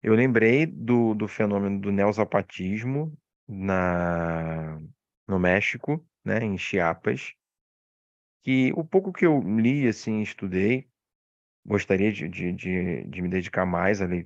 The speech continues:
às leituras, porque eu tenho muito interesse, muita curiosidade, é uma experiência que não, não se define como marxista, até onde eu sei, mas que mistura elementos do marxismo, do anarquismo,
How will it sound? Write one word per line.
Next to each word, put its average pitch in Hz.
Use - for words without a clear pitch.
às 90
leituras, 95
porque -
eu 90
tenho 98
muito 104
interesse, 98
muita 104
curiosidade, 101
é 101
uma 110
experiência 120
que -
não, 156
não 208
se -
define 156
como 135
marxista, 113
até 110
onde 98
eu 95
sei, 110
mas 113
que -
mistura 143
elementos 104
do 101
marxismo, 156
do 113
anarquismo, 151